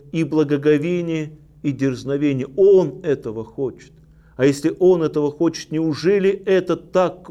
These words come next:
уж недосягаемо? Что же мешает этому? Что мешает нам приблизиться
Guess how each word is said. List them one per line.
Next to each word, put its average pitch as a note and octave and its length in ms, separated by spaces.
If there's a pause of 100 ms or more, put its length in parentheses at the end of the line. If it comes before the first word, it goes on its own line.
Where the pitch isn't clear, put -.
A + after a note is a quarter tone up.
(120)
уж E3+ 300
недосягаемо? C#3 1080 (480)
Что - 360
же D#3+ 160
мешает F3 760
этому? - 380 (420)
Что - 240
мешает F3 580
нам D3 140
приблизиться C3+ 920